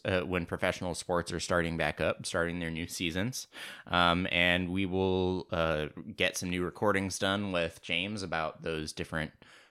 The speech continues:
sports, um, and we'll release them at a relevant time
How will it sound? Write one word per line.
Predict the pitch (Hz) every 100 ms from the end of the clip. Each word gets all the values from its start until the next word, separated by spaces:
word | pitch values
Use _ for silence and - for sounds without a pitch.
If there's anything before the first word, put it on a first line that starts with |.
| -
sports, | - 92 104 - - - -
um, | 87 82 78 80 -
and | 85 80 80 80 78
we'll | 87
release | 85 90 90 104
them | - 98 101 101 101
at | 85 85
a | 78
relevant | 78 92 107 92 85
time | - 113 101 82